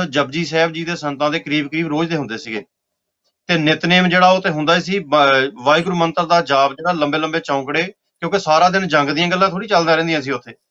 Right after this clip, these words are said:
ਉਹ ਤਾਂ ਸੰਤ ਮਹਾਂਪੁਰਸ਼ ਤਾਂ ਜੰਗ ਦੀ ਗੱਲ ਜੋ ਕਰਦੇ ਹੀ ਨਹੀਂ ਸੀਗੇ, ਯੁੱਧ ਦੀ ਗੱਲ ਤਾਂ ਕੋਈ ਕਰਦੇ ਨਹੀਂ ਸੀ। ਇਹ ਤਾਂ ਇਹਨਾਂ ਨੇ ਜਾਣ ਕੇ ਗੱਲ ਦੇ ਵਿੱਚ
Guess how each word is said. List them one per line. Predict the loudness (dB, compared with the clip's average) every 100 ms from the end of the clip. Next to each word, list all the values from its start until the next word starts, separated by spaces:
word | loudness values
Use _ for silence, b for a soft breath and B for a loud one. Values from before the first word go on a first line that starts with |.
| _ _ _ -6
ਉਹ |
ਤਾਂ | -2 -2
ਸੰਤ | -2 -2
ਮਹਾਂਪੁਰਸ਼ | 2 0 0 -4
ਤਾਂ | -2
ਜੰਗ | 0 0
ਦੀ | 0 0
ਗੱਲ | 2 2
ਜੋ | 0 -6 -2
ਕਰਦੇ | -2 0
ਹੀ | -2
ਨਹੀਂ | -2
ਸੀਗੇ, | -4 -4
ਯੁੱਧ | -4 -4
ਦੀ | -2 0
ਗੱਲ | -2
ਤਾਂ | -4
ਕੋਈ | -4
ਕਰਦੇ | -2 0 0
ਨਹੀਂ | -2
ਸੀ। | -4 -6
ਇਹ | -4
ਤਾਂ | 0
ਇਹਨਾਂ | 0
ਨੇ | 0
ਜਾਣ | 2 2 0
ਕੇ | 0
ਗੱਲ | 0 0
ਦੇ | -4
ਵਿੱਚ | -8